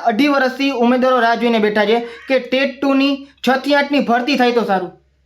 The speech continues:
મોટાભાગના ઉમેદવાર બે હજાર ત્રેવીસથી ટેટ ટુ પાસ કરીને બેઠા છે અને અમુક લોકોએ તો બે હજાર ત્રેવીસ પહેલાંની ટેટ ટુ પાસ કરેલી છે,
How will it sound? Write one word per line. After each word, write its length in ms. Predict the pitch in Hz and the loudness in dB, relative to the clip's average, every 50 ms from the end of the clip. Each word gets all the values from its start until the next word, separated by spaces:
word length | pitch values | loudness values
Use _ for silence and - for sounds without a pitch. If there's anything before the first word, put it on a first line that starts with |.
| _ _ _ _ _ _ _ _ _ 220 | _ _ _ _ _ _ _ _ _ 0
મોટાભાગના 560 | 233 240 262 277 233 247 262 254 269 269 262 262 | 0 0 0 0 0 0 0 0 0 0 0 2
ઉમેદવાર 320 | 269 254 254 254 262 262 247 - - - - | 2 2 2 2 2 0 -2 -6 -12 -8 -2
બે 140 | 208 240 254 | 0 0 0
હજાર 220 | 226 226 262 269 269 262 262 - - _ | 0 0 0 0 0 -2 -6 -8 -10 _
ત્રેવીસથી 560 | - 247 277 294 311 294 302 302 - 285 220 196 - - - _ _ | -4 -2 0 0 0 0 -2 0 0 -2 -2 -2 -6 -12 -20 _ _
ટેટ 240 | - 254 269 262 - | -2 -2 -2 -2 -2
ટુ 140 | - 285 - | -2 -2 0
પાસ 180 | - 254 254 254 | 0 0 -2 -2
કરીને 220 | - 254 262 247 226 | 0 0 0 2 2
બેઠા 280 | 220 220 - 214 196 185 | 0 0 0 -2 -2 -2
છે 80 | 180 - - - - _ - | -4 -8 -12 -18 -10 _ -2
અને 140 | 240 247 247 | 0 0 2
અમુક 280 | 226 240 247 277 285 277 | 2 2 2 2 0 0
લોકોએ 260 | 277 277 269 269 277 269 | 0 0 0 0 0 0
તો 100 | 269 247 | 0 0
બે 140 | 254 262 | 2 2
હજાર 120 | 254 277 269 | 0 0 0
ત્રેવીસ 300 | 254 262 269 277 247 - | 0 0 0 0 -2 -2
પહેલાંની 360 | - 269 277 285 285 294 294 | -2 0 0 2 2 0 0
ટેટ 200 | 294 277 285 277 | 0 -2 -4 -2
ટુ 160 | - - 285 233 | -2 -2 -2 0
પાસ 220 | 254 240 233 - | 0 -2 -2 -2
કરેલી 260 | 240 226 208 196 190 | -2 0 0 0 -2
છે, 60 | 185 | -4